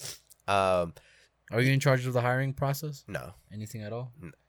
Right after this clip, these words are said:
Speaker 1: uh,
Speaker 2: It's all by the G M?
Speaker 1: No, the, so we do, like, managers have, like, their own, uh,
Speaker 2: Departments?
Speaker 1: Yeah. Um, and we
Speaker 2: Oh,
Speaker 1: do
Speaker 2: I
Speaker 1: have a
Speaker 2: think you told me
Speaker 1: hiring,
Speaker 2: that,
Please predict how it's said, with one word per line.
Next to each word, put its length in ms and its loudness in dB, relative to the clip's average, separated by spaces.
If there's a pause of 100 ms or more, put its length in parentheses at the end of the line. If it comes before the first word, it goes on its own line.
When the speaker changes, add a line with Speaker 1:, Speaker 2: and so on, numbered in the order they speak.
(140)
Speaker 1:
uh, 60 -10
Speaker 2:
It's 100 -10
all 140 -4
by 200 -6
the 80 -10
G 180 -12
M? 180 -10 (800)
Speaker 1:
No, 340 6
the, 340 6
so 500 4
we 100 -4
do, 180 -2 (400)
like, 180 2
managers 440 0
have, 180 -2
like, 200 -4
their 140 -2
own, 280 -6
uh, 320 -14 (920)
Speaker 2:
Departments? 720 -10
Speaker 1:
Yeah. 200 -8 (480)
Um, 280 4
and 140 6
we 80 4
Speaker 2:
Oh, 40 4
Speaker 1:
do 40 6
Speaker 2:
I 40 8
Speaker 1:
have 120 4
a 80 6
Speaker 2:
think 100 0
you 60 4
told 140 4
me 60 -2
Speaker 1:
hiring, 100 -2
Speaker 2:
that, 180 -6